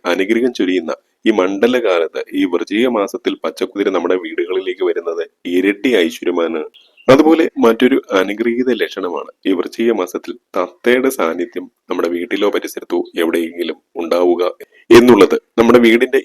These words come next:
ഏതെങ്കിലും മരച്ചില്ലകളിൽ വന്ന് തത്ത വന്നിരുന്ന് ശബ്ദമുണ്ടാക്കുക ഏറ്റവും ശുഭകരമായ ഒരു ലക്ഷണമാണ്. പച്ചത്തത്ത വന്നിരുന്ന് ശബ്ദമുണ്ടാക്കി കരയുന്നത് ഏറ്റവും അനുഗ്രഹീതമായ ഒരു ലക്ഷണമാണ്. ഈ പച്ചത്തത്ത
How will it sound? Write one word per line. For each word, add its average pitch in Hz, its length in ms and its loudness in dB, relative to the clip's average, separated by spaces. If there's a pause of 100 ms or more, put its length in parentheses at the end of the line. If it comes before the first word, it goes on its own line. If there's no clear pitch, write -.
(100)
ഏതെങ്കിലും 123 420 0
മരച്ചില്ലകളിൽ 107 680 0
വന്ന് 87 160 -6 (160)
തത്ത 90 380 0
വന്നിരുന്ന് 90 400 -2 (140)
ശബ്ദമുണ്ടാക്കുക 82 760 -2 (300)
ഏറ്റവും 135 280 2 (140)
ശുഭകരമായ 117 720 2 (180)
ഒരു 95 180 2
ലക്ഷണമാണ്. 78 520 -4 (540)
പച്ചത്തത്ത 135 580 4 (120)
വന്നിരുന്ന് 104 380 -2 (200)
ശബ്ദമുണ്ടാക്കി 98 800 -2
കരയുന്നത് 78 460 -6 (260)
ഏറ്റവും 104 380 -2 (340)
അനുഗ്രഹീതമായ 120 840 0 (180)
ഒരു 95 180 -4
ലക്ഷണമാണ്. 78 560 -6 (440)
ഈ 135 120 10 (240)
പച്ചത്തത്ത 139 580 4